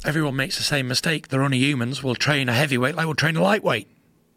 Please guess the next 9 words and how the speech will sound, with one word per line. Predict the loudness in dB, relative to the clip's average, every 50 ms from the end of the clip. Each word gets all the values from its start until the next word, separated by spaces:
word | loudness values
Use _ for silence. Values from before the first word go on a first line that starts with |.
| _ _ _ -6
They're | -2 -2
not | -2 0
boxing | 0 -2 -2 0 -2 -2 0
trainers. | 0 -2 -2 -2 -2 -2 -4
They're | -2 -2 -4
strength | -2 -2 -2 -2
and | -2
conditioning | -2 0 0 0 -2 -2 -2 -4
trainers. | -2 -2 -2 -4 -6 -8 -8 -8 -8